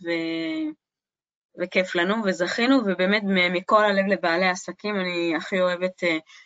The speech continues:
לשמח אותם, ושלא יוציאו סתם כספים, אה, מיותרים על כלום ושום דבר. אה,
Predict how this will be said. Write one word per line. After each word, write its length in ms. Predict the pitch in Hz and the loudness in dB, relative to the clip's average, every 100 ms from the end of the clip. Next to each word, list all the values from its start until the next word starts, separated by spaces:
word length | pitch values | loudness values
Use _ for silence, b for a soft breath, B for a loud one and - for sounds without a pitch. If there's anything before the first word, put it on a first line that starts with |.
| B 190 | B -8
לשמח 500 | 190 202 190 190 196 | -2 0 2 0 -4
אותם, 260 | - 170 | -4 -2
ושלא 280 | 170 - 185 | 0 0 2
יוציאו 300 | 185 185 190 | 0 0 -4
סתם 260 | 185 190 190 | -2 -2 -4
כספים, 480 | - 180 190 190 180 | -4 -4 -2 0 2
אה, 120 | 165 | 0
מיותרים 640 | 165 165 - 175 220 190 | 0 0 0 0 0 0
על 80 | 180 | -2
כלום 200 | - 202 170 | -2 -2 0
ושום 300 | - 175 175 | -2 -2 -2
דבר. 300 | 160 156 156 - - B B B B _ | -2 -2 -4 -10 -20 B B B B _
אה, 460 | 180 180 180 180 180 | 2 2 4 4 2